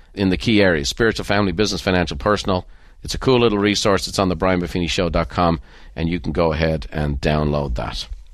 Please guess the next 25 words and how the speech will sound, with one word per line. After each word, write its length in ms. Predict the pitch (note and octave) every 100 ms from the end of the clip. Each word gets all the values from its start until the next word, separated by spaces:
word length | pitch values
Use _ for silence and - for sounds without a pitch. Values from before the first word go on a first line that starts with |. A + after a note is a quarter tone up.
| - C3
Okay, 380 | A#2+ A#2 D#2+ - _ _ _ _
so 480 | - B2+ A2+ G#2+ F#2+ -
we 120 | G#2+
talked 280 | C3 B2+ A2
about 240 | G#2 F#2+
goals. 420 | F2+ C#2+ C2 - - - - -
The 60 | G2+
second 360 | C#3+ C#3 C3
piece 260 | C#3+ B2 -
is 120 | G#2
accountability. 720 | - A#2+ G#2+ G2 F#2 C#2+ B1 - - - - - - - - - - - -
By 180 | - G#2+
definition, 760 | G#2+ C3+ - A#2+ B2 C3 B2+ C3 -
accountability 560 | - - B2+ A#2 A#2 A2+
is 100 | G2
a 60 | G2+
willingness 520 | A#2+ C#3+ C#3+ C3+ -
to 120 | G#2+
accept 460 | G2+ - C3 C3 -
responsibility 960 | F#2+ - A#2 C#3+ - A2 A#2+ A#2+ B2 - - - -
or 160 | A2 A#2
account 760 | A#2+ A#2 - - D3+ A2 G#2+ - - _ - -
for 200 | - A2+
one's 440 | A2 A#2 A#2 G#2 - -
actions. 540 | A#2 G#2+ - B1 -